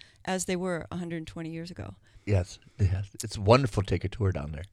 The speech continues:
Speaker 1: Yeah, and, and you get the real sense of what was going on. And so <sighs> I started to think, "I'm, I'm gonna come back for the N F L season. I'm gonna,"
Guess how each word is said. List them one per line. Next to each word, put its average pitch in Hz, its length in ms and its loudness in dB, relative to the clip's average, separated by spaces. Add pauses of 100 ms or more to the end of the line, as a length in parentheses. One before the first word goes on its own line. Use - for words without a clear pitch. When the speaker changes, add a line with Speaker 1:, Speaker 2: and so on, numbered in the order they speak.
(240)
Speaker 1:
Yeah, 349 280 0
and, 208 140 0
and 247 180 0
you 247 80 0
get 240 240 0
the 226 120 0
real 214 160 0
sense 220 300 -2
of 180 100 -8
what 175 140 0
was 180 100 -6
going 180 240 -4
on. 175 300 -4
And 170 440 -6
so 175 460 0 (1080)
<sighs> - 680 -6
I 196 220 -2
started 226 440 0
to 240 60 2
think, 220 480 -2
"I'm, 175 460 -2
I'm 208 100 -2
gonna 247 160 0
come 262 220 -4
back 214 300 -6
for 214 140 -8
the 202 80 -8
N 196 100 -8
F 202 100 -12
L 196 120 -6
season. 196 400 -6
I'm 170 100 -10
gonna," 180 360 -10